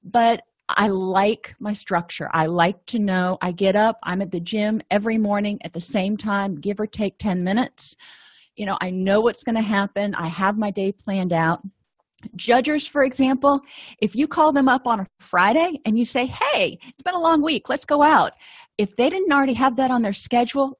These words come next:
they're probably not gonna go with you. They are not people who do spontaneity well at all. We are people who tend to really like structure. We love our date books. We love our calendars. We know what's happening when.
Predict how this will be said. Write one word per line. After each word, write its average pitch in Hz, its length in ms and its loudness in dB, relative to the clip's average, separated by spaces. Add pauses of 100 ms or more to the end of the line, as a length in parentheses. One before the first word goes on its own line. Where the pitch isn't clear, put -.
they're 214 100 -4
probably 277 640 -2
not 202 280 -2
gonna 180 200 -4
go 170 160 -2
with 165 260 -10
you. - 80 -12 (480)
They 220 160 2
are 294 100 6
not 277 280 2
people 247 320 0
who 214 120 -4
do 208 200 -2
spontaneity 202 880 0
well 185 420 -4
at 165 200 -8 (100)
all. 160 360 -4 (400)
We 247 280 2
are 285 100 4
people 254 560 0 (480)
who 233 400 0
tend 240 280 0
to 202 80 -2
really 226 260 0
like 196 260 -2
structure. 240 640 -2
We 190 160 0
love 202 220 0
our 208 100 0
date 196 280 -2
books. 190 280 -4
We 185 100 -2
love 190 220 -2
our 208 100 0
calendars. 185 680 -4
We 175 180 -6
know 180 280 0
what's 202 260 0
happening 180 580 -6
when. 156 400 -4